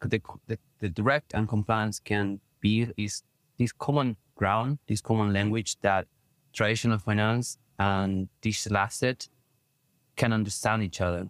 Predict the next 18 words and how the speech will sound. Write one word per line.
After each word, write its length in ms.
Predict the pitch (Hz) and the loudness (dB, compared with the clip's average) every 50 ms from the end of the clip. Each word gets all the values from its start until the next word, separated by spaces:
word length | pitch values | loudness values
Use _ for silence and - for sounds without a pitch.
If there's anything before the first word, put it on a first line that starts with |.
| - _ _ | -12 _ _
right? 260 | 98 98 98 98 101 | -2 -2 -2 -2 -4
So 140 | - - 95 | -6 -4 -2
let's 360 | 98 110 123 127 127 - - - _ | 0 2 2 2 0 -4 -10 -14 _
unlock 720 | - 127 123 123 123 120 123 123 120 120 - - - - - _ _ _ _ - | 0 2 2 2 2 2 2 2 2 0 -2 -6 -14 -16 -20 _ _ _ _ -2
the 100 | 120 113 | 0 2
whole 300 | 127 131 139 139 131 123 - _ _ _ _ _ | 2 0 0 -2 -4 -8 -14 _ _ _ _ _
financial 420 | - - 113 107 110 107 - 113 104 | -2 -2 0 0 0 0 0 -2 0
industry 600 | 107 110 113 113 - - - 123 123 131 139 - _ _ _ _ | 0 0 0 -2 -2 0 0 2 2 2 -2 -6 _ _ _ _
with 140 | 113 113 - - _ - - | 0 0 0 -2 _ -4 -2
this 220 | 120 110 - - | -2 -2 0 0
new 220 | 117 117 117 120 | 2 2 2 2
industry. 560 | 117 117 117 123 120 - - 139 135 143 151 - _ _ | 2 0 0 0 -2 -2 -2 -2 -2 -2 -2 -6 _ _
And 140 | 131 139 151 | -2 0 2
also 240 | 170 190 - - 180 | 0 0 0 0 0
let's 300 | 151 156 156 156 - - | 0 0 -2 -4 -6 -10
bring 580 | - 127 113 - 131 135 135 147 170 190 180 - _ | -8 -10 -4 0 2 2 4 2 2 0 -2 0 _
all 220 | 139 151 175 190 | 2 2 2 0
the, 260 | 202 165 - 143 123 | -2 -2 -2 -2 -2